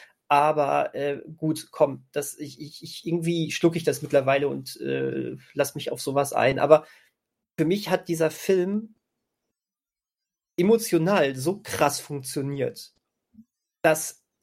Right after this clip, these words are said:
ich, ich war so überrascht, was die da gemacht haben.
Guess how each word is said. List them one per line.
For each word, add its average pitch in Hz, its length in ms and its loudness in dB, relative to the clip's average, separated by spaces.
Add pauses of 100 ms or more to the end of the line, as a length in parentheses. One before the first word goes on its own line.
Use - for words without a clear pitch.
ich, 165 420 -4
ich - 220 -4
war 135 140 -2
so 185 540 4 (420)
überrascht, 151 840 -2
was - 300 -8
die 131 180 -12
da 160 160 2
gemacht 190 320 -2
haben. 135 100 -4